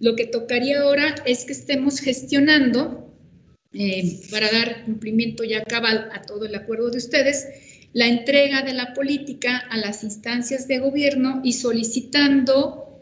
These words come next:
eh, se nos apoye, pues, con la publicación en el periódico oficial del Estado de Jalisco. Y de esta forma, pues, ya cerraríamos el ciclo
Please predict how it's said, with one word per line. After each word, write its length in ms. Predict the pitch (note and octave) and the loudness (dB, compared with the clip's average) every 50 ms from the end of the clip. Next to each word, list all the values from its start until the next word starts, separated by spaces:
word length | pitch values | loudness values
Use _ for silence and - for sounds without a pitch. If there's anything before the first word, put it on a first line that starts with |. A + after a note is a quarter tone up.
| - _ - | -20 _ -4
eh, 500 | - G#3+ G#3+ G#3 G#3 G#3 G#3 G3+ G3 G3 | 0 2 4 6 6 6 6 6 4 2
se 140 | G3 - A#3 | 0 2 0
nos 180 | A3 G#3+ - - | 0 0 -2 -4
apoye, 440 | A3+ A3+ - C#4+ C#4 B3+ C4+ C4+ - | -6 -2 2 4 4 4 4 0 0
pues, 180 | - A#3+ A#3+ - | 0 -2 -2 0
con 160 | - B3 A3+ | -2 0 0
la 140 | A3 G#3 G#3+ | 0 0 -2
publicación 880 | - A3 G#3+ A3 G#3+ G#3+ - A3+ A3+ - - C#4 B3+ C4 C4 B3 - - - | -2 -4 -4 -4 -4 -4 -6 -6 -4 0 0 2 2 2 0 0 -2 -2 0
en 200 | A#3+ A#3+ A#3 A#3+ | 2 4 4 2
el 140 | A#3 A#3 | 2 0
periódico 600 | - A#3+ A3+ A#3+ A#3+ A#3 A3+ A3+ A#3 A#3 A#3 A#3 | 2 0 2 2 4 2 2 2 -2 -2 -2 -2
oficial 480 | A#3 A#3 A#3 A3+ - - A3+ G#3+ G#3 A3 | -2 -2 -2 -4 -2 0 0 2 2 2
del 160 | A3+ A3+ A3 | 0 -2 -2
Estado 580 | G#3 G#3 - - A3 G#3 G3+ G3+ G#3 G#3 G#3 G3+ - | -2 -6 -8 -8 -6 -4 -2 -2 -2 -4 -4 -6 -6
de 200 | G#3 G3+ G3 G3 | -6 -6 -6 -6
Jalisco. 560 | - G#3 G3 F#3+ F#3 F3+ - - - - - - - - - - - - - - - - | -4 -2 -2 -2 -2 -4 -6 -8 -10 -14 -20 -20 -20 -20 -12 -12 -12 -12 -10 -8 -6 0
Y 100 | A3+ A3 | 2 4
de 60 | A#3 | 4
esta 220 | A3+ A3+ - C#4+ C#4+ | 2 2 0 0 0
forma, 440 | - E4 D#4 D4+ C#4 C#4+ D4 D4 | 2 0 2 2 2 2 0 -2
pues, 220 | - A3 A3 A3 A3 | -2 -4 -4 -4 -2
ya 300 | A#3+ A#3 A3+ A3+ A3+ A3+ | -2 -2 -2 -2 -4 -8
cerraríamos 760 | - - A#3+ A3 A3 A3 G#3+ G#3+ A3+ A#3 A#3 A#3 B3 A#3+ - | -6 -4 -4 0 0 0 0 0 0 -2 -2 -2 -4 -4 -4
el 100 | A3+ G3+ | -4 -4
ciclo 500 | - - - B3+ - - - A#3+ A3+ A3+ | -4 -6 -6 -6 -6 -6 -6 -6 -6 -6